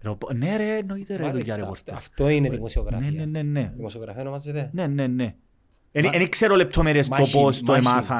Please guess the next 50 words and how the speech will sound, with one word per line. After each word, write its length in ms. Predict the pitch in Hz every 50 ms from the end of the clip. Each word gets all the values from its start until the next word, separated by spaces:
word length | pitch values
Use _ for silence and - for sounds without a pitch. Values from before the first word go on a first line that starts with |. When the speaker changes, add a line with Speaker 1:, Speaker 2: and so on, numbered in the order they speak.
| 113 113
Speaker 1:
τούν 100 | 127 127
το 60 | 127
Speaker 2:
μάχη, 120 | 120 113 -
Speaker 1:
πράγμα, 360 | 123 120 110 113 113 131 180
Speaker 2:
ναι. 60 | 208
Speaker 1:
αλλά 240 | 190 170 160 170 185
ναι, 160 | 190 202 226 208
γνωρίζαν 580 | 139 131 131 127 156 226 226 214 233 175 131
το. 80 | 110 117
Ο 60 | 117
Κουνούρτσεβ 420 | - 135 147 180 196 - - 254
εδώ 120 | 240 240 247
και 80 | 240
εσύ 200 | 240 233 - -
είπε 200 | 247 226 220 233 233 240
ότι, 140 | 247 240 247
«Ρε 60 | 247
παιδιά, 280 | 247 247 240 - - 196
εμένα 240 | 185 202 214 226
συλλάβαμε 420 | 208 - 165 190 208 226 226 220 214
και 60 | 208
το, 240 | 220 220 226 226 208 - - - - _
το 120 | - 170
φιλμ 180 | 151 190 208 214
του 80 | 202 214
είναι 120 | 214 208
πεθαμένοι 500 | 202 214 208 190 156 170 202 226 220 190
οι 20 |
άνθρωποι». 400 | 147 107 - - 107 101 85 82 - _ _ _ _ _ _ _ _ _ _ _ _ _ _ _ _ _
Και 160 | - 170 156
νομίζω 260 | 151 151 160 165 185
έτσι 200 | 214 208 - -
αποκαλύφθηκα. 580 | 226 196 170 131 123 110 104 - - 98 90 85 - - - _
Στα 200 | - - 165 -
πλαίσια 260 | 190 220 226 247 247
αυτής 140 | 208 214 220
της 120 | 226 226
διαδικασίας, 480 | 220 240 226 220 214 151 165 185 190 185
ο 60 | 165
Χάρης 300 | 131 151 156 160 160 156
ο 60 | 165
Θεραπής 340 | 160 170 147 120 120 151 160
έκαμε 260 | 190 196 196 196 196
την, 320 | 180 185 185 175 160 147
ε, 240 | 139 127 120 113 113
η 80 | 120 120
Αϊσά 220 | 117 120 - 160
είπα 180 | 165 165 175 175
δικα-, 260 | 175 165 175 175 -
διακοπές, 640 | 139 139 135 131 120 107 104 110 151 196 208 -